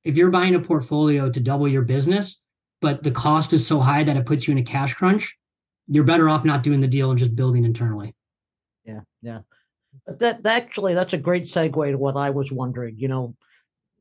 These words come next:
Speaker 2: you know, why should, I mean, I think you just answered this question of why should, you know, a well-established iso buy an I S V or other tech-related company. But I want, I wondered if maybe you could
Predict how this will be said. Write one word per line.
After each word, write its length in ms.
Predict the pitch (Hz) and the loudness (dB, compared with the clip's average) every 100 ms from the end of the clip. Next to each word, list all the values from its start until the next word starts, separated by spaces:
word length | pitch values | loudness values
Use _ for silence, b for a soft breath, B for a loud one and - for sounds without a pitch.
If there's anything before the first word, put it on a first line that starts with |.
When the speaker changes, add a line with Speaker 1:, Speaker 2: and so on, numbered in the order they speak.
| _ | _
Speaker 2:
you 100 | 160 | -8
know, 100 | 156 | -6
why 580 | 151 - 147 160 247 339 | -8 -12 -8 -2 0 0
should, 720 | 339 - 262 220 170 147 139 _ _ _ _ _ _ _ _ _ _ _ | -6 -2 2 4 4 0 -8 _ _ _ _ _ _ _ _ _ _ _
I 60 | 175 | -10
mean, 140 | 165 | -8
I 100 | 185 | -6
think 260 | 185 220 208 | -4 -2 -2
you 120 | 190 | -4
just 260 | 165 185 214 | -2 -2 0
answered 400 | 220 220 175 139 | 2 0 -4 -4
this 140 | 151 | -4
question 360 | - 151 139 147 | -2 -4 -2 -6
of 120 | 147 | -4
why 280 | 147 160 160 | 0 2 2
should, 580 | 156 - 190 175 160 139 _ _ | 0 -2 2 2 0 -4 _ _
you 100 | 170 | -10
know, 120 | 151 143 | -6 -4
a 60 | |
well-established 880 | 147 165 160 160 - 156 147 151 143 | 0 2 2 -2 -2 -2 -2 -4 -4
iso 580 | 151 156 156 151 143 139 | -4 -4 -4 -2 -2 -2
buy 280 | 143 139 135 | -2 0 0
an 200 | 131 131 | -2 -2
I 200 | 139 135 | -2 -2
S 160 | 135 | -4
V 140 | - 139 | -6 -4
or 260 | 135 127 147 | -4 -6 -6
other 200 | 143 139 | -4 -4
tech-related 680 | 139 139 - 135 135 131 | -6 -10 -6 -4 -4 -6
company. 480 | - 175 139 143 135 b b b | -6 -4 -4 -6 -8 b b b
But 120 | - 220 | -4 -2
I 60 | |
want, 340 | 208 247 277 202 | -2 -2 -2 -2
I 80 | 220 | -6
wondered 380 | 220 254 269 | -4 -4 -4
if 100 | 233 | -4
maybe 300 | 190 208 208 | -2 -2 -2
you 60 | 208 | -4
could 260 | 196 160 | -6 -8